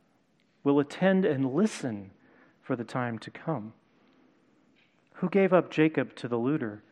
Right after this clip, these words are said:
and Israel to the plunderers? Was it not the Lord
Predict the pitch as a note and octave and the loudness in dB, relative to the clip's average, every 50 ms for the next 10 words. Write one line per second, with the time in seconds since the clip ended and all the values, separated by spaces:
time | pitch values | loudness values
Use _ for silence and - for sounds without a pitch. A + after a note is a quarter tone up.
0 | _ - - - - - _ _ _ _ _ - D3 C#3 C3+ C3 - - - F3 | _ -20 -20 -20 -20 -20 _ _ _ _ _ -2 0 0 0 0 -2 0 0 0
1 | F#3+ E3 - D#3 C#3 B2+ A#2 A#2 A2+ - - A#2 A2+ A2 - - C3 D3 D#3+ C3+ | 0 2 0 0 0 0 0 -2 -2 -4 -6 -6 -6 -6 -6 -6 -6 -4 -4 -4
2 | A2 G2+ G#2 A#2 D3+ C#3 - - - _ _ _ _ _ _ _ _ _ _ _ | -6 -6 -8 -12 -14 -14 -16 -18 -20 _ _ _ _ _ _ _ _ _ _ _
3 | _ _ _ _ _ _ - - _ _ - A2+ B2 A#2+ A#2 C3+ D3 B2+ B2 B2 | _ _ _ _ _ _ -20 -20 _ _ -4 -2 -2 0 0 0 0 0 -2 -2
4 | C#3 C#4 C4 - B2+ A#2+ A2+ A#2+ A#2+ A#2 B2+ D3 F3+ G#3+ G#3 A3+ G#3 | -2 -4 -2 -2 0 0 2 0 2 2 4 4 4 4 4 2 0